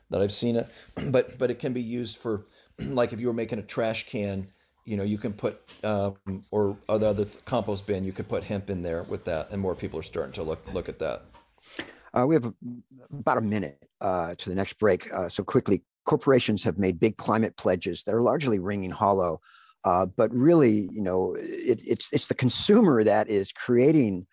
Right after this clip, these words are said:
Speaker 2: uh, the waste and,
Speaker 1: Mm-hmm.
Speaker 2: and the demand. What do you think the average consumer can do to make a difference in preserving and mending our biosphere?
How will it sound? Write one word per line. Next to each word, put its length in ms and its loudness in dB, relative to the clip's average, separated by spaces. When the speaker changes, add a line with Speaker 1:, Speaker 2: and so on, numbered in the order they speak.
Speaker 2:
uh, 280 0
the 120 -2
waste 600 2
and, 380 -2
Speaker 1:
Mm-hmm. 100 -6
Speaker 2:
and 140 2
the 40 -2
demand. 480 2
What 100 0
do 60 0
you 60 -6
think 140 -4
the 160 -4
average 360 0
consumer 420 -4
can 160 -8
do 160 0
to 60 0
make 220 0
a 60 2
difference 460 -2
in 80 -8
preserving 560 -2
and 160 0
mending 340 2
our 160 0
biosphere? 640 -2